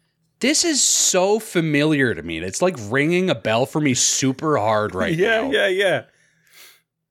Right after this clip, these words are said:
Speaker 1: Hold on. Let me think about it. He says, "Oh, you know what?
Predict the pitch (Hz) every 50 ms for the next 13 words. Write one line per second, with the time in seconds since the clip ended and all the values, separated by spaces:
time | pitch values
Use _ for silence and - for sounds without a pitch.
0 | _ _ _ - - 117 131 131 98 69 - - - - 107 131 165 190 190 180
1 | 175 - - - - - 117 104 - 90 85 82 85 85 90 - 139 131 - -
2 | 143 131 127 - - - 208 180 127 90 - _ _ _ _ _ _ - 123 131
3 | 139 143 151 151 143 147 156 156 139 - _